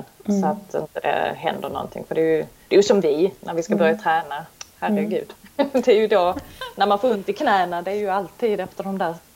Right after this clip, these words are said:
Speaker 2: tre första veckorna.
Speaker 1: Ja, ja, precis.
Speaker 2: Eh,
Speaker 1: Och så tänker
Speaker 2: bara
Speaker 1: man, det går över om jag vilar två dagar, så springer
Speaker 2: Ja.
Speaker 1: man igen, så sket det sig. <laughs>
Speaker 2: Precis, så är det. Så successivt. Men, eh, och inte bli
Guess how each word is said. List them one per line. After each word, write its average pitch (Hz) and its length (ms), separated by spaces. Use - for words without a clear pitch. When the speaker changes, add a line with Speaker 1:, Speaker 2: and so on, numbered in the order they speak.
Speaker 2:
tre 170 140
första - 400
veckorna. 180 520
Speaker 1:
Ja, 190 140
ja, 185 140
precis. 175 680
Speaker 2:
Eh, 85 400
Speaker 1:
Och 185 180
så - 60
tänker 180 180
Speaker 2:
bara 185 180
Speaker 1:
man, 175 100
det 220 220
går 240 180
över 214 240
om 214 100
jag 214 80
vilar 196 260
två 185 220
dagar, 160 220
så 180 140
springer 170 360
Speaker 2:
Ja. 175 120
Speaker 1:
man 165 80
igen, 151 220
så 180 120
sket 156 240
det 165 80
sig. 185 460
<laughs> - 140
Speaker 2:
Precis, - 520
så 202 60
är 165 220
det. 170 160
Så 226 100
successivt. 190 1080
Men, 180 380
eh, 170 160
och 220 100
inte 254 140
bli 208 120